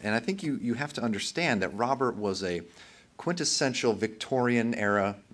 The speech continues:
Gilded Age gentleman. He was full of the, the manly notions of duty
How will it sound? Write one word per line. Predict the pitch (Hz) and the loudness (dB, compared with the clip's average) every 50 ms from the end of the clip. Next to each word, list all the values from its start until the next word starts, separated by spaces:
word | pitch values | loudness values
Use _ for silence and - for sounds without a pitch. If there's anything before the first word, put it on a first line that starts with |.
| - - | -14 -4
Gilded | - 120 123 123 113 107 101 | 0 0 0 0 0 0 2
Age | 101 101 98 92 - - | 2 2 0 -2 -4 -6
gentleman. | 92 85 71 64 62 58 - - _ - - - - - - - | -6 -6 -6 -8 -10 -12 -14 -18 _ -20 -20 -20 -18 -20 -20 -20
He | _ - 101 | _ -8 -6
was | 101 - | -6 -6
full | - - - 127 120 123 123 110 90 | -6 -4 2 4 6 6 6 4 4
of | 101 95 90 92 | 2 2 2 0
the, | 98 92 90 87 82 - - - - | -4 -2 -2 -2 -2 -4 -8 -10 -8
the | 98 95 | -6 -6
manly | 92 92 95 98 101 104 101 101 95 | -4 -2 -2 0 0 0 0 0 -2
notions | 92 95 98 95 - - 95 95 90 90 | -2 -4 -4 -4 -6 -8 -8 -8 -8 -8
of | 87 82 82 - - 90 - | -8 -10 -10 -14 -18 -12 -4
duty | - 110 107 107 107 104 101 120 | -2 -2 -2 -2 -2 -4 -6 -8